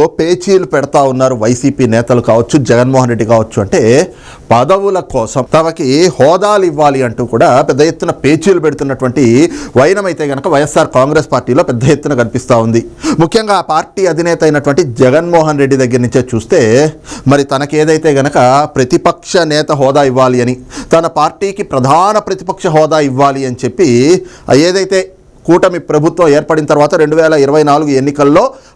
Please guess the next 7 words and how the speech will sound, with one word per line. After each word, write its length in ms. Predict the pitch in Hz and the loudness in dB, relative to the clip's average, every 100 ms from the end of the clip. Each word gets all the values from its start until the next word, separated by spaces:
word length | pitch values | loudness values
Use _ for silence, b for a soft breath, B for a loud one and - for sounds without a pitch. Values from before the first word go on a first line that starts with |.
| 131 | 0
ఆయనకి 340 | 160 185 190 180 | 0 0 -8 -8
కనీసం 400 | 151 160 190 196 180 - | -6 -2 -2 -2 -4 -2
ప్రతిపక్ష 460 | 143 131 185 - 165 | -2 -2 -4 -2 0
హోదా 220 | 156 156 151 | 2 2 2
కూడా 180 | 151 151 147 | 2 2 2
లేనటువంటి 420 | 143 143 143 135 139 | 2 0 -4 -4 0
పరిస్థితుల్లో 600 | 143 156 156 151 147 | -2 0 -2 2 2